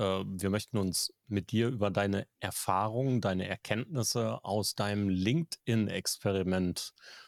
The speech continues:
unterhalten. Was genau hast du denn ausprobiert und wann bist du damit gestartet?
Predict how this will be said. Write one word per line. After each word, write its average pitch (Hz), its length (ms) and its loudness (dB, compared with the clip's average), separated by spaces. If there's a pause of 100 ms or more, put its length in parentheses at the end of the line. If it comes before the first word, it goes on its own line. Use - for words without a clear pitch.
unterhalten. 87 1040 -2
Was 104 400 -2
genau 110 520 0
hast - 340 -4
du 95 120 -2
denn 92 280 -2 (220)
ausprobiert 101 960 -2
und 90 440 -6
wann 90 580 -4 (280)
bist - 220 -4
du 95 40 -4
damit 85 260 -2
gestartet? - 560 -8